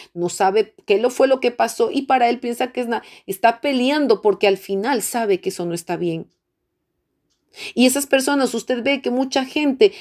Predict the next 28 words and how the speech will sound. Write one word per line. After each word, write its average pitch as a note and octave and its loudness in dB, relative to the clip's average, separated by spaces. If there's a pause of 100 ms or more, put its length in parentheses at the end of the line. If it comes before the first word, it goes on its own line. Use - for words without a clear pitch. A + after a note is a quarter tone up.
(140)
pelea, A#3+ 4
pelea, A#3 -2 (180)
hasta G#3+ -6
que G#3 0
de G#3+ 0
repente, G#3 0 (420)
eh, G3+ 4
eh, F#3 2 (580)
por G#3+ 6
algún A3 2
mal C4 0
consejo, B3 -4
la F3 -2
persona F#3 -4
comienza F#3+ 0 (340)
a, F3+ 0
a G3 -4
querer F#3 2 (160)
cambiar G3 -2 (760)
porque A3+ 2
no G#3 0
entiende, A3 -2
porque G3+ -4
no G3+ 0
sabe A#3+ 0
cómo E3+ -4
ser F3 -6
libre, E3 -2